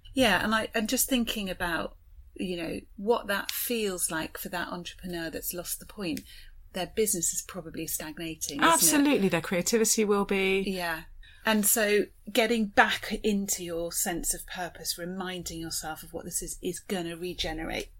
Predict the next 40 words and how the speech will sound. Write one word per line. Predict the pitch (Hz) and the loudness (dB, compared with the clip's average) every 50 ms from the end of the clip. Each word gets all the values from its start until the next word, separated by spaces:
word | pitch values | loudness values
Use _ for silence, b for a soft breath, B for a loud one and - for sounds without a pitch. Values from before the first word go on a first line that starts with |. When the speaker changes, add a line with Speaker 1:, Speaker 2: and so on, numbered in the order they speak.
| - - | -16 -8
Speaker 1:
some | - - - 226 | 0 6 8 8
Speaker 2:
Yeah. | 247 | 8
Speaker 1:
of | - - | 8 6
that | 160 - - | 0 -2 -4
energy. | - 156 151 - - - - - - | -4 -6 -6 -6 -6 -6 -6 -4 2
Speaker 2:
Yeah, | - 240 202 160 - 180 | 6 8 12 12 12 12
and | 180 190 | 12 10
there | 190 190 | 8 6
are | 202 | 6
different | - 240 226 - - 185 - | 6 6 4 4 4 0 2
levels | 165 151 143 165 147 - | 2 2 2 0 0 -2
of | 156 143 | -2 -2
doing | - 151 143 135 127 | -2 -2 -2 0 -2
that. | 127 123 120 | -2 -2 0
So | - - | 0 0
you | 175 180 | 2 2
Speaker 1:
Yeah. | 175 170 | 2 4
Speaker 2:
start | 165 233 226 220 - - | 6 6 6 6 6 4
close | 170 180 165 - - | 2 2 4 4 4
to | 165 | 2
home | 147 151 160 151 147 151 | 2 0 0 0 0 0
and | 156 | -2
you | 151 151 | -2 0
go, | 139 160 151 147 147 147 | 2 2 4 4 2 2
Speaker 1:
Yeah. | - B B B B B B B B | -2 B B B B B B B B
Speaker 2:
"Firstly, | B - 269 262 233 - - 156 | B 6 8 8 8 6 4 2
why | 143 147 156 160 160 | 2 2 2 2 4
am | 156 156 | 4 4
I | 151 | 4
in | 147 143 | 4 4
business | 143 143 - - 127 - | 2 2 2 2 2 0
for | - 147 | 2 2
myself | 143 139 - 170 151 - 160 165 | 2 2 2 2 2 0 -2 -2
Speaker 1:
Mm. | - | -2
Speaker 2:
in | 147 | -4
the | 139 | -2
first | - 139 131 131 - | -2 -2 -4 -4 -4
place? | - 139 143 143 180 170 165 160 | -4 -4 -4 -2 -2 -2 -2 -4
Speaker 1:
Yeah, | 156 | -6
yeah. | 151 147 | -8 -12